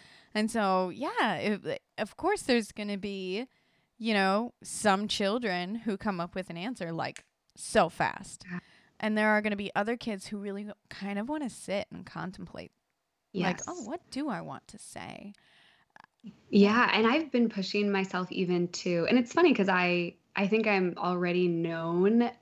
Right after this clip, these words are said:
Speaker 2: um, for being a little bit of, like, a slower paced teacher in general. Um, and I will,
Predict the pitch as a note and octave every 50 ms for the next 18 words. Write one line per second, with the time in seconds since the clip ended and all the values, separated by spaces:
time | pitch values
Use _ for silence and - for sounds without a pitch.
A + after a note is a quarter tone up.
0 | _ _ _ - - A3 G#3+ G#3+ A3 G#3+ A3 G#3+ G#3+ - - - B3 B3 A3+ A3+
1 | A#3+ B3 A#3+ A#3+ A#3+ A#3 - - G#3+ A3+ A3+ A#3 A#3 A#3 A3 A3 A3+ G#3+ G3+ G#3
2 | G#3 G3+ G#3 G#3+ G#3 - - - G#3+ G#3 G3 G3+ G#3+ G#3+ G#3+ - A#3 A3 G#3+ -
3 | - - A3+ G#3+ - A#3 G#3+ G#3+ G#3 G3 F#3 F3+ E3+ E3 E3 E3+ F3 F3 F#3 G#3+
4 | B3 C#4 C#4 - - - - - - - - - - _ - - G3 F#3+ F#3 F3+
5 | F3+ F3 F3 F3 - _ _ _ - A#3+ C4 B3+ G#3+ F#3 F3+ F3 F3 F3+ - -
6 | _ _ _ _ _ _ _ - - F#3+ G3+ G#3+ A#3 A#3+ A#3 G3 G3 G3 F#3+ F#3
7 | F#3+